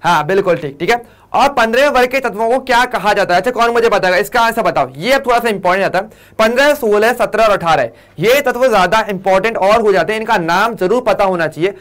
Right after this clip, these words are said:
तो बताओ भाई, पन्द्रहवें वर्ग के तत्वों को और किस दूसरे नाम से जाना जाता है? फटाफट फटाफट सभी लोग मुझे बताएंगे पन्द्रह वर्ग के तत्वों को और किस नाम से आता है।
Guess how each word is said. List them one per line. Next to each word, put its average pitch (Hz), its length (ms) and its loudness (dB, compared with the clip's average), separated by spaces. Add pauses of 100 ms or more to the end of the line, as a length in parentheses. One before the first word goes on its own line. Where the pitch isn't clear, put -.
(200)
तो 202 80 2
बताओ 220 280 4
भाई, 254 100 0
पन्द्रहवें 240 500 0
वर्ग 208 200 0
के 247 120 0
तत्वों 196 320 -4
को 214 120 -2 (100)
और 226 180 2
किस 254 220 -4
दूसरे 196 340 -6
नाम 170 200 -4
से 208 120 -2
जाना 160 240 -2
जाता 135 240 -6
है? 120 100 -12 (280)
फटाफट 240 580 2 (380)
फटाफट 240 360 2
सभी 240 180 0
लोग 240 100 0
मुझे 247 160 0
बताएंगे 240 340 0
पन्द्रह 233 400 -2
वर्ग 226 180 -2
के 240 80 -4
तत्वों 208 340 -2
को 233 180 0
और 220 220 2
किस 226 200 -6
नाम 190 160 -2
से 208 60 -2
आता 151 200 -2
है। 113 120 -6